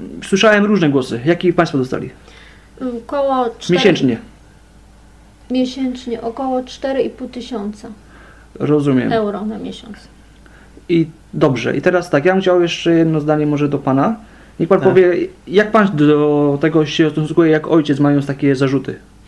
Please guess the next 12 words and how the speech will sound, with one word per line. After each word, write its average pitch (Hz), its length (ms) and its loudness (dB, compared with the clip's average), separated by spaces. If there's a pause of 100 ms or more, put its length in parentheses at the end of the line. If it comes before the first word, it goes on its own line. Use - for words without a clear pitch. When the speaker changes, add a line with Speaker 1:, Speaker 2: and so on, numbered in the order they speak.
(220)
Speaker 1:
ustosunkował 175 520 0
w 165 40 0
Speaker 3:
No 160 60 0
to, 180 60 2
Speaker 1:
tamtym 160 180 2
czasie? 139 360 -4
Speaker 3:
to - 140 -6
było 160 340 -2 (300)
z-, 147 360 -8
dla 151 200 0
mnie 151 140 0
szok. - 360 -2